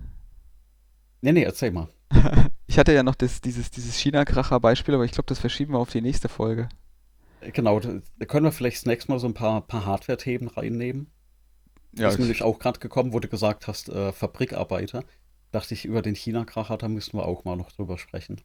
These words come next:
Speaker 1: Der wurde nämlich bestimmt auch von einem Ten Times Engineer gebaut.
Speaker 2: Ja, bestimmt. Ähm,
Speaker 1: <laughs>
Speaker 2: der hat auch kaum was hingehackt. Ähm, aber der, ich meine, jetzt in dem Fall kann der dafür nix. Ich glaub, der Ten Times Engineer war nicht schuld. Das, wir hatten, ich hatte es da mit Sicherheit mit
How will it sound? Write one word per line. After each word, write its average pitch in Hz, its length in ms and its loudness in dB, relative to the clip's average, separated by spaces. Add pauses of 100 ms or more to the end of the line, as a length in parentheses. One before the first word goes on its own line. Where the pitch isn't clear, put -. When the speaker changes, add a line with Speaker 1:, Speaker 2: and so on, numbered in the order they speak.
(560)
Speaker 1:
Der 98 120 -4
wurde 113 180 -2
nämlich 120 220 -2
bestimmt 120 360 -4
auch 107 120 0
von 110 160 -6
einem 110 220 -4
Ten 95 180 -2
Times 98 280 -6
Engineer 92 360 -6
gebaut. 87 500 -10 (680)
Speaker 2:
Ja, 131 100 8
bestimmt. 143 580 4
Ähm, 127 420 4 (120)
Speaker 1:
<laughs> 120 100 0
Speaker 2:
der 123 80 6
hat 147 140 6
auch 139 120 4
kaum 151 200 2
was 143 120 2
hingehackt. 156 600 0 (420)
Ähm, 117 400 -6 (220)
aber 127 140 8
der, 110 180 4
ich 135 100 0
meine, 151 180 6
jetzt 143 120 4
in 139 80 -2
dem 156 140 2
Fall 160 140 6
kann 160 180 4
der 156 80 6
dafür 135 240 6
nix. - 180 -4
Ich 127 80 -6
glaub, - 240 -2
der - 180 2
Ten 160 220 6
Times 196 260 2
Engineer 185 380 -2
war 156 80 0
nicht 160 180 -2
schuld. 156 340 2 (520)
Das, - 260 -4
wir - 540 -6
hatten, 127 180 -2
ich - 160 8
hatte 160 160 6
es - 80 -6
da - 80 4
mit 139 160 -2
Sicherheit 156 300 -2
mit 143 120 -4